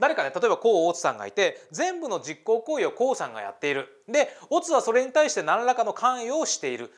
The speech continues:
こんな場合は、人ごとに書いていくと書きやすい。あるいは全然関係ない。ね、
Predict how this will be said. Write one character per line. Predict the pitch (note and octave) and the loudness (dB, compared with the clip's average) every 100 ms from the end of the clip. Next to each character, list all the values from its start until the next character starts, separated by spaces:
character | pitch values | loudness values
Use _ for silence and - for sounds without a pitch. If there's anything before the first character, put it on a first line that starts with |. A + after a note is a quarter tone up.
| _ | _
こ | D#4 F4 | 0 2
ん | |
な | F4 F4 | 2 2
場 | E4 D#4+ | 2 2
合 | D#4+ | 2
は、 | E4+ - - - | 2 0 -2 -16
人 | - B3+ | -2 0
ご | B3+ | 2
と | G#3 | -2
に | C#3+ | 0
書 | D#3 | 0
い | C3 | -2
て | |
い | G#2+ | -8
く | |
と | - | -16
書 | A2+ | -18
き | - | -8
や | C#3+ | -8
す | B2+ | -8
い。 | G#2+ | -4
あ | - | -2
る | E4 | 0
い | |
は | B3+ | -2
全 | - F3 C4 | -2 -4 -4
然 | C#4+ B3+ | -6 -6
関 | A#3+ A#3+ | -8 -6
係 | A#3+ | -4
な | F3+ | -4
い。 | - - _ _ | -4 -14 _ _
ね、 | G3+ - | -8 -8